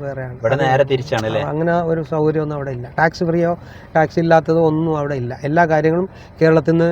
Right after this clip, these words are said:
Speaker 1: സാധനം പോകുന്നതാണ്.
Speaker 2: നമ്മുടെ
Speaker 1: ഇവിടുത്തെ
Speaker 2: ഇവിടുത്തെ ഇരുപത് തക്കാളിക്ക് പത്ത് രൂപയ്ക്കുള്ളൂ.
Speaker 1: ആ, അവിടെ ആകുമ്പോഴത്തേക്ക് എങ്ങനെ വന്നാലും അറുപത് റുപ്യ കുറച്ച് വിൽക്കാൻ അവർക്ക് പറ്റില്ല.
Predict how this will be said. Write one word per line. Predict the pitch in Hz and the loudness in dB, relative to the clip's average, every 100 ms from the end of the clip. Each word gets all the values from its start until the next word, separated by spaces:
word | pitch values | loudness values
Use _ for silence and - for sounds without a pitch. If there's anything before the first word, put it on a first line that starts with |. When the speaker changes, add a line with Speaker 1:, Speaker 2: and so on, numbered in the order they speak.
| 165 160 | -2 -6
Speaker 1:
സാധനം | 151 147 147 139 | -4 -4 -4 -6
പോകുന്നതാണ്. | 135 131 123 | -8 -8 -8
Speaker 2:
നമ്മുടെ | 139 | -8
Speaker 1:
ഇവിടുത്തെ | 135 151 147 | -8 -8 -4
Speaker 2:
ഇവിടുത്തെ | |
ഇരുപത് | 139 139 | -2 -2
തക്കാളിക്ക് | 135 131 131 | -4 -4 -6
പത്ത് | 127 123 | -4 -6
രൂപയ്ക്കുള്ളൂ. | 107 101 82 - | -4 -8 -14 0
Speaker 1:
ആ, | 214 185 | 2 6
അവിടെ | 240 294 | 8 10
ആകുമ്പോഴത്തേക്ക് | 269 269 277 262 254 | 10 10 8 8 8
എങ്ങനെ | 294 320 | 10 10
വന്നാലും | 294 277 277 247 | 10 10 10 10
അറുപത് | 254 254 | 10 8
റുപ്യ | 247 233 | 6 4
കുറച്ച് | 220 202 208 | 4 2 -2
വിൽക്കാൻ | 180 214 | 4 4
അവർക്ക് | 185 175 | 4 0
പറ്റില്ല. | 160 - 127 | -6 -10 -16